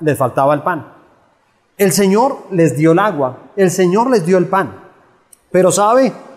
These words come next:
Volvieron a murmurar unos días más adelante porque no tenían agua. Y luego comenzaron a murmurar porque Moisés se había ido a orar con Dios y se había ido a un lugar alto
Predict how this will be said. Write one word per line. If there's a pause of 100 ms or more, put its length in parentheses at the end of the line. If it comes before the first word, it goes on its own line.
(120)
Volvieron
a
murmurar
unos
días
más
adelante
porque
no
tenían
agua. (680)
Y
luego
comenzaron
a
murmurar (400)
porque
Moisés
se
había
ido
a
orar
con
Dios (500)
y
se
había
ido
a
un
lugar
alto